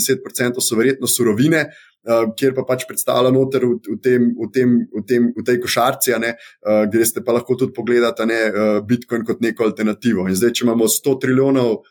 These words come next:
um, assetov, eh, v, v, na svetu, a ne, eh, se potem en do dva procenta recimo pol prestavita tudi v, v take naložbe, a ne.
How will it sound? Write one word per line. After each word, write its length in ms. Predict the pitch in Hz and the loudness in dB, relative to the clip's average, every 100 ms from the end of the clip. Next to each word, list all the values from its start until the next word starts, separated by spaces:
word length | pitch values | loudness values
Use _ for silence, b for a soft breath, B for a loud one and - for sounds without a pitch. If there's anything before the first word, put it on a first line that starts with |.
| b _ | b _
um, 400 | 98 107 107 104 - 123 | 0 4 4 2 -2 -2
assetov, 640 | 123 127 123 120 113 101 _ _ _ | 0 0 0 0 0 -2 _ _ _
eh, 300 | 104 104 101 | -2 0 2
v, 140 | 104 107 98 - - | 2 2 0 -4 -6
v, 140 | 104 101 - 104 | -4 -4 -6 -4
na 80 | 95 | -2
svetu, 460 | 101 - 165 - 135 | -2 0 -2 0 0
a 60 | 120 | 0
ne, 60 | 127 | -2
eh, 540 | - - - 110 113 110 | -6 -20 -4 2 4 2
se 80 | - | 0
potem 320 | 117 120 120 | -2 0 2
en 160 | 120 123 | 2 0
do 120 | 113 | 0
dva 140 | 113 120 | 0 -2
procenta 540 | 123 120 120 120 120 | -4 -4 -2 0 0
recimo 300 | 107 - 117 113 | -2 -2 -2 0
pol 220 | 110 107 | 0 0
prestavita 540 | 113 - 113 117 117 107 | -2 0 0 2 0 -2
tudi 240 | 120 - | -4 -2
v, 320 | 113 113 98 | 0 0 0
v 120 | 101 107 | -2 -2
take 300 | 110 107 110 | -2 0 -2
naložbe, 400 | 104 107 104 95 | 2 2 0 -4
a 100 | 90 | -8
ne. 120 | 92 | -12